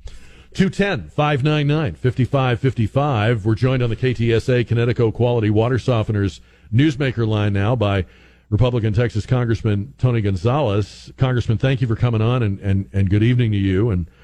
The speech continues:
I'm sorry that every time we talk to you, it seems to be an unspeakable human tragedy, but that's how it's worked out the last couple of times. Um, what needs to happen,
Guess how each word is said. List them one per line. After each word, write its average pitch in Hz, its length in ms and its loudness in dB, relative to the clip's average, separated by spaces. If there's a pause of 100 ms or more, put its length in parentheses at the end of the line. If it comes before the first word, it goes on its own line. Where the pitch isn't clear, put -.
I'm 107 80 2
sorry 139 260 2
that 117 100 0
every 120 160 0
time 117 280 0
we 101 260 0 (400)
talk 143 280 0
to 131 100 -4
you, 92 200 0
it 98 80 -2
seems 104 280 0
to 101 100 0
be 98 160 2
an 95 160 0
unspeakable 98 800 -2 (380)
human 104 220 2
tragedy, 98 560 0
but 92 180 -2
that's 98 160 0
how 95 160 2
it's - 240 -6 (400)
worked 107 240 2
out 117 200 0
the 101 60 -2
last 98 300 0
couple 107 320 0
of 80 300 -4 (320)
times. 90 720 -2 (400)
Um, 110 380 0
what 175 160 0
needs 208 240 -2
to 170 120 2
happen, 98 600 -2